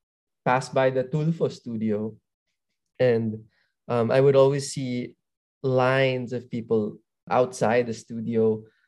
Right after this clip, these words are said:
people sleeping on cardboard boxes, and people with black eyes. Uh, basically, it was, you know, as I wrote in the article, basically the highest density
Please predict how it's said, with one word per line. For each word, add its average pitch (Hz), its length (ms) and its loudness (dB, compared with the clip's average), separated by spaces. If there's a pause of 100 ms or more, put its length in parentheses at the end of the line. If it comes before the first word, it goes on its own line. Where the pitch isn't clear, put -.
(120)
people 135 340 2
sleeping 139 500 -2
on 127 140 -4
cardboard 117 640 -2
boxes, 113 840 -2 (440)
and 107 360 -2 (220)
people 135 280 -2
with 117 200 -2
black 113 260 2
eyes. 107 800 -4 (400)
Uh, 107 540 -4 (420)
basically, 175 720 2
it - 260 -2 (200)
was, 143 440 -2 (360)
you 143 100 -4
know, 123 240 0
as 127 240 -4
I 131 100 2
wrote 123 160 2
in 131 80 -6
the 117 80 -2
article, 113 420 -2
basically 113 420 -6
the 110 120 -2
highest 117 460 0
density 110 680 -2